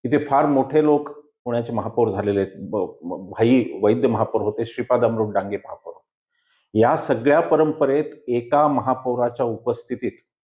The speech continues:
त्यांच्या पक्षाचा कार्यकर्ते, त्यांच्या पक्षाचे हे दगडफेक करतात विरोधी पक्षावर,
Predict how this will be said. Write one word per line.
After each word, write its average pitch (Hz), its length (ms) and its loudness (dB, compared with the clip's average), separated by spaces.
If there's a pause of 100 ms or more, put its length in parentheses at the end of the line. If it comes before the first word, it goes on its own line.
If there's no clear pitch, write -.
(560)
त्यांच्या 117 440 4
पक्षाचा 127 920 -2 (420)
कार्यकर्ते, 117 580 2
त्यांच्या 104 320 -4
पक्षाचे 104 420 -8
हे 156 140 -8
दगडफेक 160 600 2
करतात 127 320 -2
विरोधी 107 260 -2
पक्षावर, 113 480 -8